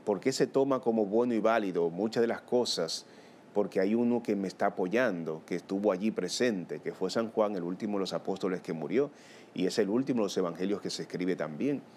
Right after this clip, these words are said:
Entonces San Juan puede decir, "Mira, lo que dice Mateo, lo que dice Marco, lo que dice Lucas,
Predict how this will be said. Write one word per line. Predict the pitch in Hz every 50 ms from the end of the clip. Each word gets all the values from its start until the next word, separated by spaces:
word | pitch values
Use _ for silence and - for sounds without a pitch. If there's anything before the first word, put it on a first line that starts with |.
| - - - - -
Entonces | - - 95 90 101 117 104
San | 131 123 113
Juan | 120 131 135 131
puede | - 127 123 127
decir, | 120 - - 127 120
"Mira, | 117 131 123 95 87 - - - - - -
lo | - 92 87
que | - 92
dice | 87 107 110 - 151
Mateo, | 156 160 156 - 156 151 151 160 156
lo | 123 95
que | - 85
dice | 90 95 - 127 120
Marco, | 127 135 131 127 123 - - 95
lo | 87
que | - 87
dice | 92 98 - 156
Lucas, | 147 147 143 131 - 151 151